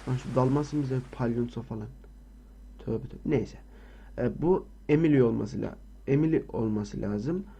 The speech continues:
Şu da bir palyonço, bir tane de bebek, bebek dediğim şey giymiş bebek var.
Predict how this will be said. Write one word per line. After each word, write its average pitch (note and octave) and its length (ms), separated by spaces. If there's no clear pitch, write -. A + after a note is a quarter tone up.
Şu - 200
da F#3+ 160
bir - 60
palyonço, D#3 720
bir D#3+ 80
tane D3 200
de D3+ 180
bebek, C#3 300
bebek C3 280
dediğim D3+ 280
şey D#3+ 300
giymiş C#3 420
bebek B2+ 360
var. D2+ 280